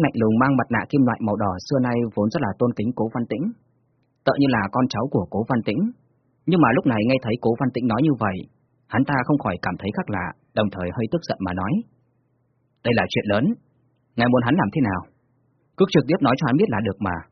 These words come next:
nhưng tại sao ngài không nói? Mặc dù học viện Thanh Loan có nhiều người, chắc chắn nghĩ đến biện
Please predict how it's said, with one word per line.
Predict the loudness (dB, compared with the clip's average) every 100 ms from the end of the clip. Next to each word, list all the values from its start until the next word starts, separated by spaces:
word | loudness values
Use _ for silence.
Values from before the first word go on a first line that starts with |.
| _ _ _ _ _ -4
nhưng | -2
tại | -2 -2
sao | -2
ngài | 0
không | 0 0
nói? | 0 -2 -6 _ _ _ _ _ _ _ _ _ _ _
Mặc | -2 2
dù | 4 4
học | 4 0
viện | 0
Thanh | 2 2
Loan | 2
có | 2
nhiều | 2 2
người, | 0 -2 -4 -10 _ _ _ _
chắc | -4 -2
chắn | 0 2
nghĩ | 2
đến | 2 0
biện | -2